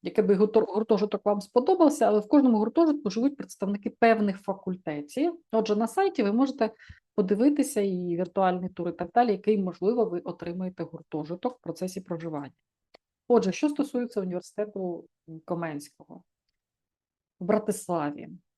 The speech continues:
а словацька мова. Величезний акцент на словацьку мову, на ваш вступ. Профільні предмети, гарні оцінки. І це той університет, який варто пройти певне річне підготовче відділення, щоб втриматись, щоб навчатися.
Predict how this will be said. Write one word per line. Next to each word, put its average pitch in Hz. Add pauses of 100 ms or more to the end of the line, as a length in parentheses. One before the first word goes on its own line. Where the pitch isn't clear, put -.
(360)
а 180
словацька 214
мова. 156 (420)
Величезний 196
акцент 226
на 202
словацьку 185
мову, 220
на 180
ваш 180
вступ. -
Профільні 208
предмети, 202
гарні 180
оцінки. 214
І -
це 196
той 196
університет, 190
який 196
варто 185
пройти 180
певне 180
річне 180
підготовче 175
відділення, 190
щоб -
втриматись, 202
щоб 190
навчатися. 185